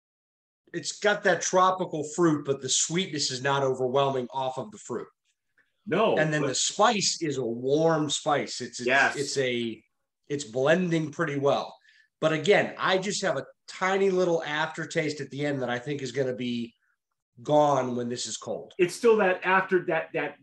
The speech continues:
Speaker 2: that underlying bitterness that, that seems to be an element in a lot of these recipes. Not sure why.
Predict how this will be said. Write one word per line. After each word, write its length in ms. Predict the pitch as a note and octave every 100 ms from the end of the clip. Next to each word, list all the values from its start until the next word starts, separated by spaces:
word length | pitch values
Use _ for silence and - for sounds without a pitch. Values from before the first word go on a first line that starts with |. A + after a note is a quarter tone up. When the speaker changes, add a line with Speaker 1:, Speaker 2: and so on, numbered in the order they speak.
| _
Speaker 2:
that 200 | D#3+ -
underlying 720 | F#3+ A3 A3+ F#3+ G3 F#3+ E3 -
bitterness 500 | F3 F#3+ D#3+ C3+ -
that, 220 | C#3+ -
that 160 | C3 -
seems 340 | - G#3+ A3+ -
to 80 |
be 240 | F3+ G#3 F3
an 100 | D3+ -
element 460 | F3 F#3+ F3 D3+ - _ _ _ _ _ _ -
in 100 | D#3
a 40 |
lot 280 | C#3+ D3 F#3
of 60 | F3
these 200 | F3 D#3
recipes. 760 | E3+ E3 - B2+ A#2 A2+ - _ _ _ -
Not 260 | C#3 F#3 -
sure 240 | F#3+ D#3+
why. 540 | D3 A3+ E3+ A2+ B2+